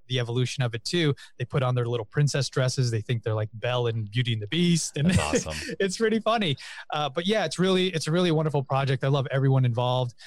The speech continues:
Speaker 1: all the investors and, and even the grounds team with boots on the ground
Speaker 2: Yeah.
Speaker 1: because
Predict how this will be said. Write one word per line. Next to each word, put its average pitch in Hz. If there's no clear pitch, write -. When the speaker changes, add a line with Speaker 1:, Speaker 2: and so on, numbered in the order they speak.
Speaker 1:
all 131
the 131
investors 123
and, 120
and 143
even 185
the 151
grounds 135
team 151
with 120
boots 147
on 120
the 113
ground 117
Speaker 2:
Yeah. 80
Speaker 1:
because 127